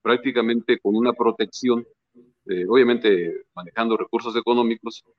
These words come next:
pero por otro lado una protección que los convirtió prácticamente en impunes. Menciono setenta y tres denuncias penales que presentamos,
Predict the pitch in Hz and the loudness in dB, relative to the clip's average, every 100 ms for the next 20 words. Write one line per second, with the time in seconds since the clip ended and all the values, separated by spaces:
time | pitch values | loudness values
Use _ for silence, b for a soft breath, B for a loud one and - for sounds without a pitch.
0 | _ - 95 95 101 113 120 117 113 117 | _ -4 -2 2 4 4 4 2 2 2
1 | 117 101 95 95 87 - 113 117 - 92 | 0 -2 -2 -4 -6 -2 -2 0 -2 -4
2 | 90 87 _ _ _ _ _ _ 110 98 | -4 -6 _ _ _ _ _ _ -4 0
3 | 98 90 120 113 113 - 101 95 107 107 | 0 0 0 0 -2 -4 -4 -2 -2 -2
4 | 101 92 147 120 - 101 95 90 131 143 | -2 0 0 0 -4 -2 -2 0 2 2
5 | 147 107 - 185 - - - 185 277 131 | 0 -4 -8 -8 -8 0 4 4 2 2
6 | 165 - 120 - 202 - 123 127 - - | 0 -2 -12 -6 -4 -2 -2 -4 -10 -12
7 | - 180 175 - 247 | -14 -16 -4 -4 -4